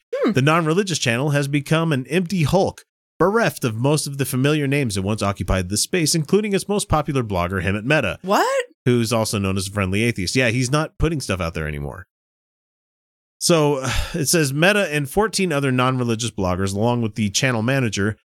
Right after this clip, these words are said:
Speaker 2: have gone to a new site called Only Sky Media to set to launch later this month. It's still not up right now. I keep waiting for them to
Speaker 1: Okay.
Speaker 2: actually launch it.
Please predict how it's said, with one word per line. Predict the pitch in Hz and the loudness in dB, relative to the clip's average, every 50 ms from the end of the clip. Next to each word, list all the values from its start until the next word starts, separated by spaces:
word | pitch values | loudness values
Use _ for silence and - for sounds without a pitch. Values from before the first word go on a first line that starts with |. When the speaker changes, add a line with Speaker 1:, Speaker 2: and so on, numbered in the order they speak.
| _ _ - | _ _ 0
Speaker 2:
have | 165 151 | 0 2
gone | 147 185 190 190 | 4 4 4 4
to | 180 175 | 2 2
a | 165 | 2
new | 165 175 175 | 2 2 2
site | 147 - 147 127 135 135 | 2 2 0 -2 -2 -2
called | - 131 127 127 127 - | -2 0 0 0 0 0
Only | - 110 113 110 110 107 | 0 0 2 2 2 0
Sky | - - 95 87 90 | 0 0 0 0 0
Media | 90 98 117 127 107 80 73 71 73 82 | 2 2 2 2 0 -2 -6 -6 -10 -10
to | - - 104 101 | -6 -4 -2 0
set | - - 110 110 | 2 2 0 0
to | - 104 | 0 -2
launch | 98 95 98 95 - - | 0 0 0 -2 -2 -2
later | 87 87 85 87 | -2 -2 -2 -2
this | 80 90 92 - | -4 -4 -2 0
month. | 104 104 95 - | 0 0 0 -2
It's | 104 98 - | -4 -2 2
still | - 180 190 | 4 4 4
not | 170 151 139 131 | 4 2 2 0
up | 120 123 | 0 0
right | 120 110 107 | 0 0 0
now. | 107 104 98 | 0 2 2
I | 95 98 | 0 0
keep | - - 127 110 98 - | -2 -2 -2 -2 0 0
waiting | 98 98 95 98 98 | 0 0 0 0 -2
for | 90 92 | -4 -4
them | 90 95 92 90 | -2 -2 -2 0
to | 135 | 0
Speaker 1:
Okay. | 220 233 247 | 0 0 0
Speaker 2:
actually | 254 214 95 92 - - 98 90 | 0 0 0 0 -2 -2 -4 -4
launch | 87 87 90 87 87 85 | -2 -2 -2 -2 -2 -2
it. | 85 80 - | -4 -6 -8